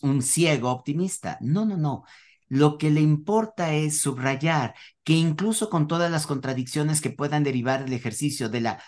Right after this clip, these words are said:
subjetivación y de la conciencia de sí, para que quien quiera se crea a sí mismo como quiere, ¿m? Como quisiere, perdón,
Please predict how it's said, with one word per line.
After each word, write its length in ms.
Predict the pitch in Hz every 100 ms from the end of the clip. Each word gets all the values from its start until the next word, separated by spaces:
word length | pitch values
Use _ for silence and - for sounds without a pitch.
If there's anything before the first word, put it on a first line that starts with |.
| -
subjetivación 920 | - 160 - 143 127 123 - 135 113 - -
y 80 | 135
de 100 | 135
la 140 | 131
conciencia 420 | 131 127 151 151
de 60 | 139
sí, 140 | 147
para 260 | 147 131 123
que 240 | 139 127 -
quien 380 | 147 143 139
quiera 400 | 131 160 180 135
se 240 | 120 123 117
crea 300 | 160 170 156
a 40 |
sí 140 | 147 127
mismo 380 | 135 135 117
como 260 | - 110 -
quiere, 540 | - 165 151 104 - _ _ -
¿m? 280 | 101 131 220 - -
Como 240 | 120 131
quisiere, 440 | 127 127 165 165 139
perdón, 380 | 131 120 139